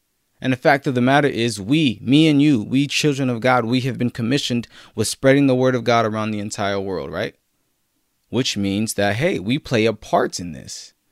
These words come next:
But how are we supposed to spread the word of God with our lifestyle, verbally, with our actions, if we are separating ourselves from everybody and saying that any bad thing that they're going through is not our business?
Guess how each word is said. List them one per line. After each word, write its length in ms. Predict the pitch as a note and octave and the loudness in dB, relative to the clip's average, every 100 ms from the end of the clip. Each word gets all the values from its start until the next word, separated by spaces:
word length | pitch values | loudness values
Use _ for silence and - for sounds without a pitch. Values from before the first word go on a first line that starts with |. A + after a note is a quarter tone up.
| _ _ - | _ _ -8
But 120 | A#2+ | -2
how 160 | E3 - | 0 2
are 40 | |
we 100 | G#3 | 0
supposed 220 | - F#3 | -2 -4
to 80 | C3+ | -4
spread 260 | - E3 D#3+ | 0 2 2
the 80 | |
word 220 | D#3 D#3+ D3 | 2 0 0
of 100 | B2+ | 0
God 240 | D3 C3+ | 2 2
with 120 | G#2+ | 0
our 100 | G#2 | -2
lifestyle, 760 | G2 B2 C#3 - G#2 F#2 F2 C#2+ | 2 2 2 0 0 0 -2 -4
verbally, 600 | G2+ C#3+ C3+ G#2 F2+ E2+ - - | 2 2 2 0 -4 -8 -14 -8
with 160 | A2 A2 | -4 0
our 160 | F#2+ - | 0 0
actions, 580 | A#2+ D#3 - - G2 E2+ | 0 2 -2 -4 -6 -6
if 180 | G#2 - | -6 -2
we 120 | E3+ | 0
are 100 | D#3 | 0
separating 540 | - E3 - C#3+ C3 | 0 -2 -2 -4 -2
ourselves 320 | C3 - C3 - | -4 -4 -4 -4
from 140 | A#2+ | -4
everybody 360 | D#3 B2 A#2 A#2 | -2 -2 -2 -2
and 140 | A2+ | -6
saying 260 | - C3+ A#2 | -4 -2 -2
that 160 | D#2+ | -2
any 280 | G#2+ D#3+ D#3+ | -2 0 2
bad 280 | C3+ D3 C3 | 2 2 0
thing 140 | D3 | 0
that 140 | C3+ - | -2 -2
they're 120 | B2 | -4
going 300 | A2 C3 A#2+ | -2 -2 -2
through 140 | A2 | -4
is 100 | G#2 | -2
not 160 | G#2+ A#2 | -2 0
our 140 | G#2+ | 0
business? 520 | G2 B2 B2+ A#2+ G2+ | -2 -4 -4 -6 -8